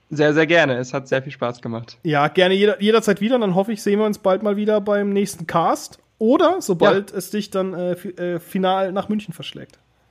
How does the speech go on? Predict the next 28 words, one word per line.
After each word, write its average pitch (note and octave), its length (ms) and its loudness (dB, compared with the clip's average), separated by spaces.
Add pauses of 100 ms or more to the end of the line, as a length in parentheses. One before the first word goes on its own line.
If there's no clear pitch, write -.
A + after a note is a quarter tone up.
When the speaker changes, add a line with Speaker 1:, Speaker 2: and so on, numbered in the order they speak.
(760)
Speaker 1:
Ja, G#3 220 6
stimmt. - 540 -4
Äh, C#3+ 300 2 (440)
München. F3+ 480 -4 (160)
Das D#3 320 -4
ist D3 100 -10
natürlich D#3 400 2
auch D3+ 120 4
ein C#3+ 80 0
neues B2+ 240 2
Kapitel C3 340 0
bald A2+ 240 2
bei A#2 100 -4
mir. B2+ 220 -2 (160)
Ähm, B2+ 460 0 (1000)
ja, C3+ 380 2
da D3 100 4
sind D3 140 4
wir D#3+ 220 4
hoffentlich F3 380 2
noch F3+ 120 6
mal F3+ 100 8
ein F3 60 4
bisschen F#3 240 6
näher F#3+ 240 6
beieinander A3 600 4
und, F3 460 2
äh, D#3 360 0